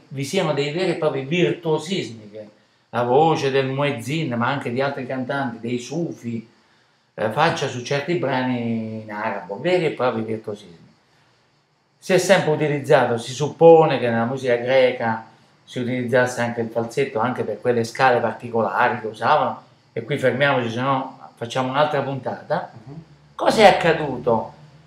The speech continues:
Speaker 1: Eh, tutti i grandi compositori del Cinquecento, Palestrina, hanno previsto che il tenore, voci maschili,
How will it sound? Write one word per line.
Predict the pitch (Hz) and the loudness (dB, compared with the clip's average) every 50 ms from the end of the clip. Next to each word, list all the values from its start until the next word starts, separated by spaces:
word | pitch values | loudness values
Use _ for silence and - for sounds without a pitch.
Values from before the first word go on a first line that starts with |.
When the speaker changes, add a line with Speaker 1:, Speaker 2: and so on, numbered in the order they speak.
| _ _ _ - - | _ _ _ -2 2
Speaker 1:
Eh, | 156 151 147 147 147 151 151 151 147 143 - | 4 6 6 8 6 6 4 2 0 -4 -4
tutti | - 254 240 - - 196 | -4 -4 -2 -2 -2 -2
i | 180 | -2
grandi | 170 180 185 185 175 165 165 | 0 2 2 2 2 2 2
compositori | 160 165 160 156 156 - 165 165 160 156 160 160 175 190 190 175 165 156 147 139 131 127 127 123 120 120 120 120 120 120 120 | 4 2 2 2 2 0 0 0 0 -2 -4 -2 2 2 4 4 4 4 4 4 2 -2 -4 -6 -6 -6 -6 -8 -10 -10 -6
del | 127 127 127 127 123 - | -6 -4 -6 -6 -10 -12
Cinquecento, | - - 151 143 135 - 147 139 - 156 - 139 - 147 127 117 - 139 131 | -10 -10 -10 -6 -2 0 0 0 0 -2 -2 -2 -2 -2 -4 -6 -6 -4 0
Palestrina, | 135 135 135 139 135 - - - 123 143 170 180 165 151 135 123 120 113 107 - - _ _ _ _ _ _ _ - | 0 2 2 2 0 -2 -4 -8 -6 -6 -6 -6 -6 -6 -6 -4 -4 -6 -6 -8 -12 _ _ _ _ _ _ _ 0
hanno | 160 185 202 190 190 185 | 2 4 4 4 4 2
previsto | - 196 202 208 208 240 226 - - - 156 139 | 2 2 2 2 2 2 0 -2 -4 -2 -2 0
che | 143 | 0
il | 143 143 - | -2 -2 -2
tenore, | - 170 170 180 220 220 202 165 139 135 123 120 117 | -2 0 0 2 2 4 4 4 4 2 0 0 -2
voci | 123 175 190 180 170 | -2 -2 -2 -2 0
maschili, | 160 165 165 170 - - 214 220 190 165 143 135 123 113 - - | 0 -2 -2 -4 -6 -6 -4 -2 -2 0 0 -2 -4 -4 -8 -14